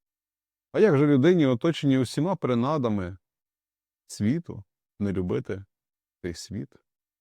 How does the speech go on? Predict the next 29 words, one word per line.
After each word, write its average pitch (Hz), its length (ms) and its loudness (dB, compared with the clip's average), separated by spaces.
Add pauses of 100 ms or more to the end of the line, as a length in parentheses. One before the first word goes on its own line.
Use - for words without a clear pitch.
(300)
Як 143 240 4
же 143 140 4
їй 147 400 6
у 139 160 0
такому 143 440 2
стані 156 440 -2
почути 139 920 0 (280)
тихий 170 320 -4
лагідний 135 500 0
голос, 120 580 0
що - 240 -8
каже: 131 340 -4
«Сину 170 340 -6
мій, 156 260 0
віддай 117 260 0
мені, 151 460 -2
віддай 120 360 0
мені 135 360 0
своє 95 320 -4
серце»? 139 640 -4 (1300)
Яка 110 420 0
інша, 139 560 2
менша 117 540 -2
від 104 140 -2
всемогутньої 113 920 -2
сила 107 560 0
здатна 104 480 0
послати 107 720 0
благо-, 101 520 0